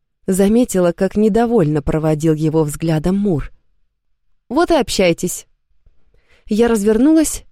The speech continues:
и направилась к себе. И даже не обернулась ни разу, хотя чувствовала тяжёлый взгляд, что прожигал лопатки.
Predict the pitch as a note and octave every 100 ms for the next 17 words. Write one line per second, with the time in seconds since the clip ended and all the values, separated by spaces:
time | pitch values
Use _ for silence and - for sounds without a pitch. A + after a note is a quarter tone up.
0 | _ D4+ D4+ C#4 - D#3+ D3+ F3 F#3+ -
1 | - D#3 C#3 C#3 C3 _ _ _ _ _
2 | _ _ - G3 F#3 F#3+ F3+ F#3+ G3 F3+
3 | F3+ F#3 G3+ A#3+ D#3 - E3+ D#3+ D3 D3
4 | C#3 - _ _ - - G3+ G3+ F#3+ -
5 | - C#4 - E3+ D3+ D3 D3 - E3+ C#3+
6 | C#3+ F#3 C4 B3+ F#3+ F#3 F3 D#3+ - -
7 | _ _ - - E3 E3 D#3 D#3+ D#3+ D#3+
8 | E3 - D3 C3 - C3